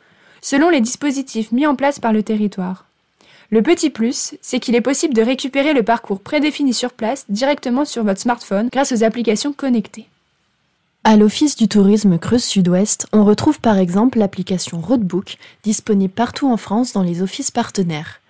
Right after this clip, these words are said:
Speaker 2: Le visiteur peut co-construire son parcours et ses visites avec les agents d'accueil et repartir avec directement dans son smartphone. Ces outils peuvent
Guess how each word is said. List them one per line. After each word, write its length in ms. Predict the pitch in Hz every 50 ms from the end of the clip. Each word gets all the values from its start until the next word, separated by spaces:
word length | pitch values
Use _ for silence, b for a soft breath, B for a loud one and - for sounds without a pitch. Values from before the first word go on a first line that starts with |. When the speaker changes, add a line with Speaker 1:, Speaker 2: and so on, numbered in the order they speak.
| b b b b b b
Speaker 2:
Le 80 | 220 226
visiteur 600 | 202 196 208 196 214 214 - - 220 233 - -
peut 140 | - - 185
co-construire 680 | - - 254 247 - 233 214 - - - - 226 240 -
son 160 | - - 175
parcours 460 | 165 175 165 - - - 247 269 262
et 40 | 226
ses 140 | - - 175
visites 460 | 170 170 165 165 233 247 247 - - B B B B B
avec 320 | 202 202 185 208 196 -
les 200 | 196 175 165 -
agents 200 | 208 196 208 208
d'accueil 480 | 190 180 160 - - 180 170 185 247 269 - B B B B B
et 80 | 196 208
repartir 500 | 226 233 - 226 - - - - 208 190
avec 460 | 190 175 185 196 247 247 - - _ -
directement 580 | 185 180 233 254 277 277 - - 220 214 240 262
dans 100 | 247 214
son 160 | - - 180
smartphone. 600 | - - - 214 - - - - 175 160 165 185 170 _ _ _ _ _ _ _ _ _ -
Ces 260 | - 214 220 185 196
outils 200 | 196 - - 294
peuvent 240 | 247 - 202 190